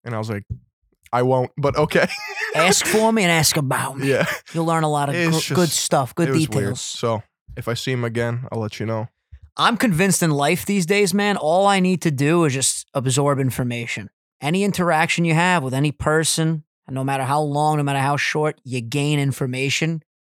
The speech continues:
Speaker 2: 'cause information is currency, baby. You wanna
Speaker 1: That's
Speaker 2: talk about securing the bag?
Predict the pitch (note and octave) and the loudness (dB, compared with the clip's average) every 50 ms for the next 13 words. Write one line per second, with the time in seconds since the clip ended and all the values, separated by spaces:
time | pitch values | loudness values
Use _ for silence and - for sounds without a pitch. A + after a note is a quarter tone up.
0 | _ _ _ _ - A#2+ A2 C3 C#3 B2+ - C3 B2 B2 C3 C3+ C3+ A#2 - C#3 | _ _ _ _ -16 -12 -8 -8 -8 -6 -4 -4 -2 -2 0 0 -2 0 -2 -2
1 | A#2+ A2+ - - - C#3+ C#3+ D3+ D#3 C#3+ - - B2 A2 A2 B2 B2+ C3 C3 C3+ | -2 -4 -6 -6 -6 -4 -2 -2 -2 -2 -4 -4 -6 -8 -8 -6 -6 -4 -4 -6
2 | C#3 C#3+ _ _ _ _ _ _ _ _ _ _ _ - - - - - - _ | -6 -8 _ _ _ _ _ _ _ _ _ _ _ -20 -20 -20 -20 -20 -20 _
3 | _ _ _ - - E3 F3 E3+ - F3+ E3+ E3 D#3+ - D#3 D#3 D3+ C#3+ - D3+ | _ _ _ -8 -4 -4 -4 -4 -2 0 0 0 0 -2 0 0 0 0 0 -4
4 | - - - D#3 D#3 D3+ C#3+ C3+ A#2+ A#2 C3 C3 C#3 E3 G3 A3 G#3 F#3 | -4 -2 0 2 2 4 2 2 0 0 -2 2 2 4 4 2 0 -4